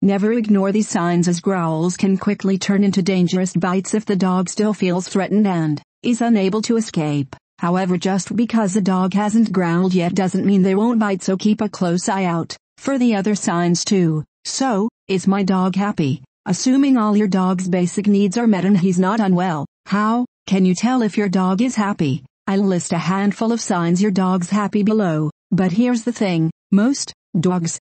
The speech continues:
I believe, aren't necessarily unhappy. If they're not happy, they're probably bored or scared. Boredom is more of a chronic condition, while fear is more acute. This is a basic list,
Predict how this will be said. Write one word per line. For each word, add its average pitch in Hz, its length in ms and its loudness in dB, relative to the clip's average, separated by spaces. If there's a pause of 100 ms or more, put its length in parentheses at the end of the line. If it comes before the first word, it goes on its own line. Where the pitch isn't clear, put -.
(160)
I 165 140 -2
believe, 170 480 0 (220)
aren't 196 220 0
necessarily 208 720 0
unhappy. 143 720 -2 (200)
If 185 160 0
they're 208 140 0
not 214 160 2
happy, 220 460 -2 (180)
they're 196 160 -2
probably 202 540 0
bored 170 260 0
or 208 80 0
scared. 151 560 -2 (180)
Boredom 214 440 2
is 214 120 0
more 185 220 0
of 147 320 -6 (240)
a 170 60 -6
chronic 214 360 -2
condition, 175 640 0 (200)
while 170 280 0
fear 226 240 0
is 220 140 -2
more 196 220 0
acute. - 380 -4 (220)
This 190 240 0
is 202 140 0
a 208 40 2
basic 208 460 -2
list, 185 320 -2